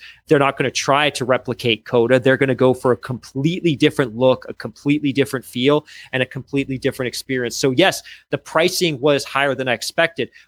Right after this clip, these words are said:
We also have it on good authority that the pricing wasn't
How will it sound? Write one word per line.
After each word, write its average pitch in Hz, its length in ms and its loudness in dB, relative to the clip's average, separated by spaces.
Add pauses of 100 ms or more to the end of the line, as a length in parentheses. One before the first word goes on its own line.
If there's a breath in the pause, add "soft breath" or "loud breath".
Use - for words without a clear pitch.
(140)
We 202 220 4
also 202 300 2
have 147 280 0
it 139 60 0
on 131 200 0
good 143 160 0
authority 147 540 -2
that 131 180 0
the 127 80 -6
pricing 165 540 -2
wasn't 139 340 -2